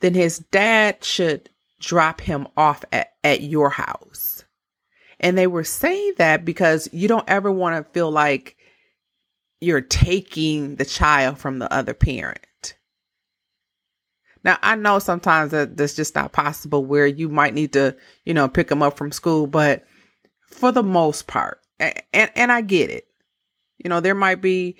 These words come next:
some conversations that they need to have on the way home, or, you know, that can be their bonding time. You know, I, I get that. But I also understand that might not be the case.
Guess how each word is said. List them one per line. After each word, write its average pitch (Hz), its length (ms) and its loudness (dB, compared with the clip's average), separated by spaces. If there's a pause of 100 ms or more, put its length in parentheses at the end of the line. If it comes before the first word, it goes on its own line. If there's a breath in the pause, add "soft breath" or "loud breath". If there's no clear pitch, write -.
(200 soft breath)
some 175 200 -6
conversations 180 840 -4
that 175 220 -2
they 165 180 -2
need 185 260 -4
to 165 100 -4
have 180 600 4
on 170 160 -4
the 165 80 -8
way 170 220 -2
home, 170 640 -2
or, 147 340 0 (240 loud breath)
you 151 80 -8
know, 156 140 -2
that 151 180 0
can 160 140 -10
be 156 100 -4
their 127 220 -2
bonding 175 580 0
time. 165 800 0 (680)
You 165 140 -4
know, 135 320 -4 (300)
I, - 60 -12 (220)
I 214 80 2
get 220 280 0
that. - 260 -10 (640)
But 202 100 0
I 208 80 4
also 220 320 0
understand 180 560 -2 (240 soft breath)
that 185 320 2
might 196 240 2
not 190 220 2
be 175 120 -2
the 170 80 -4
case. - 760 -4